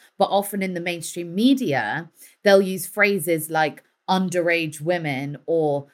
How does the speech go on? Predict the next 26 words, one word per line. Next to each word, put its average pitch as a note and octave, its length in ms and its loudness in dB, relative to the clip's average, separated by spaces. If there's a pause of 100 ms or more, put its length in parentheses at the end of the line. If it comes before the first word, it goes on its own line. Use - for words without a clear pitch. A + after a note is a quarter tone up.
(120)
sex - 480 2
with E3+ 160 -2
a - 20 -2
minor. E3 640 -6 (100)
And G3 140 0
those D#4+ 240 8
two E4 180 0
things C4+ 440 0
do A3+ 340 0
not B3+ 220 2
exist. G#3 560 -2
There's G3+ 180 0
no B3 140 4
such A#3 240 -4
thing B3 240 4
as F3 100 -2
an F#3 80 -4
underage D#3+ 500 -6
woman. C#3+ 460 -2 (340)
Sex - 380 4
with G#3+ 140 0
a - 20 2
minor G#3 400 -2 (100)
is E3+ 240 -2
rape. D#3 400 0 (220)
So G#3+ 300 2